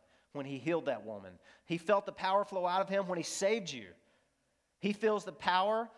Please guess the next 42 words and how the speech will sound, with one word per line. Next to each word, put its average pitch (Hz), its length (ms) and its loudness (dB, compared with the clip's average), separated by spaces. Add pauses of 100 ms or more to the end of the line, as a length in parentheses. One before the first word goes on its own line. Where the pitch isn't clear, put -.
(140)
flow 202 400 2
into 202 160 -2
your 185 140 0
life 170 320 2
as 165 120 -4
he 202 100 -4
sanctifies 170 760 0
you. 107 160 -12 (1120)
He'll 220 160 4
feel 214 240 0
the 196 100 -6
power 196 340 2
that 165 180 -4
takes 202 260 -2
you 190 100 -6
into 180 160 -4
glory. 165 380 0
This 170 180 -6
is 151 220 -10
intimate, 196 480 -4
personal 190 440 -2
involvement 160 580 0
with 147 180 -6
every 151 240 -2
one 131 180 -6
of 107 120 -8
us. 82 340 -10
Amen, 160 540 0 (140)
John. 110 460 -8
He 143 80 -8
nailed 160 360 0
it. 113 100 -10 (1600)
Deeply 196 440 0
personal 185 500 -2
relationship 165 680 -2
with 139 140 -10
Jesus 147 400 -6
and 143 80 -6
his 147 140 -8
power. 139 300 0
And 143 80 -4
look, 170 260 0